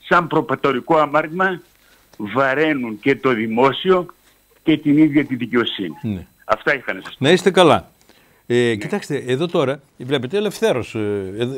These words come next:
Speaker 2: ο καθένας λέει τη γνώμη του, ούτε σας διάκοψε καθόλου και τα λοιπά, αλλά θα μου επιτρέψετε μια διαφοροποίηση, την εξής. Ε,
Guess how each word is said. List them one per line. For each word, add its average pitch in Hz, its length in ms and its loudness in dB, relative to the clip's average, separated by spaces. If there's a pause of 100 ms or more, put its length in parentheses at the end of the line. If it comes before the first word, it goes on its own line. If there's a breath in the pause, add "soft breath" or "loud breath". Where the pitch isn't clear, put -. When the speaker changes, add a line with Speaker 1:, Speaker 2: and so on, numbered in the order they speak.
(380)
Speaker 2:
ο - 40 -18
καθένας 123 380 -4
λέει 160 120 2
τη 165 100 -2
γνώμη 143 300 4
του, 98 80 -2
ούτε 123 140 -2
σας 110 140 -2
διάκοψε 107 300 -4
καθόλου 107 240 -2
και 107 60 -4
τα 107 80 0
λοιπά, 113 120 0
αλλά 120 120 2
θα 120 80 -2
μου 123 60 -2
επιτρέψετε 143 360 -4
μια 185 100 0
διαφοροποίηση, 147 880 0 (240 soft breath)
την 135 180 0
εξής. 120 520 -2 (720 soft breath)
Ε, 101 440 0